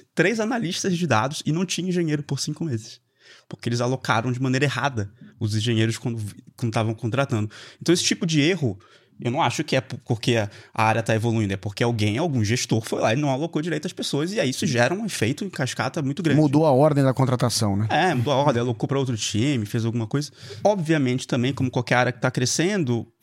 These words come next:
Speaker 1: você começa a ter profissionais que não tão necessariamente qualificados, não tão necessariamente prontos, a empresa tava com pressa e contratou alguém, e às vezes a pessoa não faz o melhor trabalho ali naquele contexto, não tem um líder que dá um bom gui-, que é um bom guia, que ajuda a pessoa a dar uma direcionada. É,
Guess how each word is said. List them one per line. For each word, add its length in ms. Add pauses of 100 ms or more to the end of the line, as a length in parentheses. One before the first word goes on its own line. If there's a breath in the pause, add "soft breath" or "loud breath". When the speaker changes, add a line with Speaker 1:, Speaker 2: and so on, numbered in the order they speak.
Speaker 1:
você 140
começa 320
a 40
ter 160
profissionais 600
que 100
não 140
tão 140
necessariamente 580
qualificados, 560
não 80
tão 100
necessariamente 560
prontos, 460
a 40
empresa 280
tava 160
com 160
pressa 320
e 20
contratou 440
alguém, 300 (320 loud breath)
e 60
às 80
vezes 140
a 60
pessoa 260
não 100
faz 220
o 40
melhor 180
trabalho 420
ali 160
naquele 300
contexto, 440
não 120
tem 120
um 80
líder 320
que 120
dá 100
um 80
bom 180
gui-, 160
que 300 (100)
é 60
um 100
bom 200
guia, 420 (320 loud breath)
que 100
ajuda 280
a 20
pessoa 560 (160)
a 60
dar 120
uma 120
direcionada. 640 (680 loud breath)
É, 480